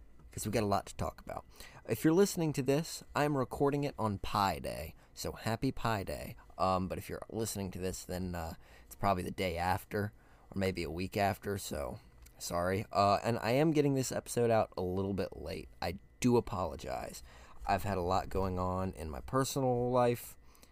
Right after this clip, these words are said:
that I'm not going to get into here, but just know that in a few weeks, we will have our shows returned right back to normal with the news and everything. I won't be covering the news because I don't have much time to record.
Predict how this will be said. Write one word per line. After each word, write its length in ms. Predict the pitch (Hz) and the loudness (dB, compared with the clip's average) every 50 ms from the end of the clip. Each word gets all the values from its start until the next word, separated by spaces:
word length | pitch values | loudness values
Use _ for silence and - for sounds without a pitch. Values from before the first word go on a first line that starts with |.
| - - | -20 -10
that 260 | - - 85 87 - | -6 -4 -2 -2 -2
I'm 120 | - - 85 | -2 -2 -2
not 180 | 98 101 - | -2 -2 -2
going 220 | - 107 104 98 95 | -2 -4 -4 -2 -4
to 100 | - - | -4 -4
get 160 | - 90 90 | -4 -2 0
into 300 | 104 117 123 - 139 123 | 0 0 0 0 -2 -2
here, 340 | 113 123 131 127 123 120 - - - - - - - - | 0 0 2 2 2 2 0 -4 -12 -20 -20 -20 -20 -4
but 320 | - 104 101 98 90 - - - - - - - - | 0 2 2 2 2 -2 -6 -12 -20 -20 -20 -16 -4
just 280 | - 113 120 117 - 120 | 0 0 2 2 2 2
know 240 | 113 110 107 107 | 2 2 4 2
that 140 | 107 95 87 | 2 0 -4
in 100 | 90 87 | -4 -6
a 60 | 87 | -6
few 240 | - - - 131 131 | -6 -2 0 2 2
weeks, 340 | 117 120 123 113 - - - | 4 4 2 2 0 -6 -10
we 320 | - 67 95 101 104 101 | -8 -4 -2 0 0 0
will 280 | 98 95 - 92 87 98 | 0 0 -2 -2 -2 0
have 340 | 104 101 98 95 92 90 - - | 0 2 2 2 2 0 -4 -4
our 180 | 80 80 82 - | -2 -2 -2 -2
shows 400 | - - - 98 92 92 90 - | -2 -2 0 0 0 0 -2 -4
returned 520 | 82 76 - - 95 87 80 73 90 - - | -8 -8 -6 -6 -4 -4 -4 -6 -8 -10 -10
right 300 | - 73 90 107 120 - | -4 0 2 2 2 4
back 200 | 131 131 127 - - | 4 4 2 2 0
to 100 | - 113 | -2 0
normal 480 | 107 104 101 101 101 101 98 98 98 | 2 2 2 2 2 2 0 0 -2
with 180 | - - - - | -4 -8 -12 -10
the 60 | - | -6
news 440 | 87 90 98 101 107 104 101 98 - | -4 -2 0 2 2 2 0 -2 -4
and 100 | - 62 | -6 -2
everything. 460 | 64 95 107 107 110 - - 104 98 | 0 0 2 0 0 -2 -4 -4 -4
I 40 | 92 | -2
won't 240 | 85 95 117 139 127 | 0 0 0 0 0
be 120 | - 147 | 0 -2
covering 440 | - - - 135 123 - 123 123 113 | -2 0 0 0 2 2 0 0 0
the 80 | 110 110 | 0 0
news 340 | 107 107 110 110 110 104 - - - - - - | 0 2 2 0 0 -2 -6 -10 -18 -18 -16 -12
because 180 | - - 101 | -10 -6 -6
I 80 | 90 80 | -6 -4
don't 260 | 78 78 101 - - | -4 -4 -4 -4 -2
have 200 | 131 120 104 - | -2 -2 -2 -2
much 420 | - 82 85 92 113 123 - - - | -4 -4 -2 0 0 0 -2 -4 -4
time 280 | - 117 123 120 120 120 | -2 -2 -2 -2 -2 -4
to 100 | - 110 | -6 -6
record. 500 | 113 110 - - 123 120 120 120 113 | -6 -6 -2 0 4 4 4 4 2